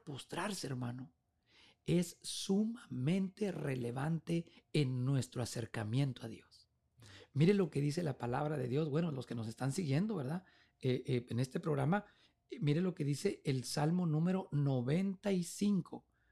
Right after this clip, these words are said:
Alabado sea el nombre del Señor. Me encanta este salmo, hermano, porque nos enseña la actitud como debemos acercarnos a Dios. Mire lo que dice la palabra del Señor. Verso uno. "Venid,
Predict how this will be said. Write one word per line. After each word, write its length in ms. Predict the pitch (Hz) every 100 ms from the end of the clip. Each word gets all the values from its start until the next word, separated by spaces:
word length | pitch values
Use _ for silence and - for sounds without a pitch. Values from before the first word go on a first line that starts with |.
| _
Alabado 420 | - 120 120 156 147
sea 180 | -
el 100 | 151
nombre 260 | 143 151 151
del 140 | 135 123
Señor. 280 | 131 117 - - -
Me 100 | 135
encanta 320 | 127 175 185
este 160 | 180
salmo, 260 | 147 165 165
hermano, 320 | 139 123 123 - _ _ - -
porque 380 | - 127 139 -
nos 180 | 147 -
enseña 360 | 135 - 151 185
la 260 | 147 - -
actitud 1000 | - 131 - _ 165 135 _ - 269 160 - _ _ _ 104 101 _ _ -
como 280 | 143 135 127
debemos 520 | 120 117 170 165 135
acercarnos 580 | 120 120 139 147 131 -
a 60 |
Dios. 340 | 120 104 - _ _ - 92 _ _ _ -
Mire 120 | 156
lo 140 | 143
que 80 | 139
dice 180 | 139 156
la 140 | 139
palabra 360 | - 123 135 127
del 120 | 117
Señor. 320 | - 117 110 - _ _ -
Verso 300 | 156 151 139
uno. 220 | 110 107 _ _ _
"Venid, 560 | 123 123 123 190 160